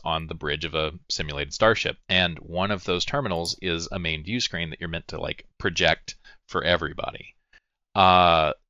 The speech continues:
it's not exactly designed to be played over the internet, although I guess you technically could. Uh, but it, there are other options now,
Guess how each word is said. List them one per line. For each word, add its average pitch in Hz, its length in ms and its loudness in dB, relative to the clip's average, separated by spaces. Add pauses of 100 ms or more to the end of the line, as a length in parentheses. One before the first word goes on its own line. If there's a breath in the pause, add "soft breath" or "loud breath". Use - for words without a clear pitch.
(140)
it's 135 240 4
not 131 240 4 (100)
exactly 104 680 -2
designed 98 600 0
to 113 80 -6
be 104 140 -4
played 101 260 0
over 104 160 0
the 104 100 -6
internet, 101 300 -4
although 87 240 -2
I 82 60 0
guess 90 380 -6
you 85 120 -6 (180)
technically 90 640 -4
could. 101 540 -4 (800 loud breath)
Uh, 92 340 6 (240)
but 123 180 6
it, 131 300 -4
there 143 260 10
are 123 60 6
other 127 220 4
options 104 420 0
now, - 220 -10